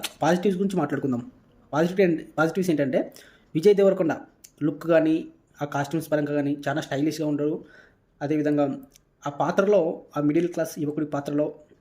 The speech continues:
చాలా అద్భుతంగా నటించి, ఒదిగిపోయి నటించినాడు. హ్యాట్స్ ఆఫ్ చెప్పుకోవాలి. అదేవిధంగా మృణాల్ ఠాకూర్, ఆమె కూడా అద్భుతంగా ఒక, దాన్ని ఏమంటారు, ఒక సీతారామం సినిమాలో చూసినాం కదా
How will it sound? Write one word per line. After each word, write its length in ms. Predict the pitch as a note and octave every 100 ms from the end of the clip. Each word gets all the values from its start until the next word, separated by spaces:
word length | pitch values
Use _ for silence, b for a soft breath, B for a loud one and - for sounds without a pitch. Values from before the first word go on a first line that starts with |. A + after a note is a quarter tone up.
| _ _
చాలా 160 | C#3+ C#3
అద్భుతంగా 400 | B2 C#3+ D3+ D3+
నటించి, 420 | C3 E3 F#3 G#3 C#3 -
ఒదిగిపోయి 340 | C#3+ D#3 D#3 D#3+
నటించినాడు. 420 | C#3+ C#3 D3 F3+ - b b b b b _ _
హ్యాట్స్ 180 | D3 D3+
ఆఫ్ 80 | E3
చెప్పుకోవాలి. 360 | D#3 D3 C3+ D3 -
అదేవిధంగా 320 | D3 D#3+ E3
మృణాల్ 260 | D3 D3 D3
ఠాకూర్, 240 | C#3 C3+ - - b b _ _ _ _ _ - - C#3
ఆమె 140 | C#3 D#3
కూడా 180 | D#3+ C3+ - b b b -
అద్భుతంగా 400 | B2 E3+ D#3 D#3
ఒక, 160 | C#3+ C3+ B2+
దాన్ని 220 | C3 C3+
ఏమంటారు, 240 | D3 C3+ B2 - b b b D3
ఒక 80 |
సీతారామం 460 | D3+ D#3 E3 F3 F3
సినిమాలో 260 | E3+ E3 D#3+
చూసినాం 200 | E3+ D3
కదా 160 | D3+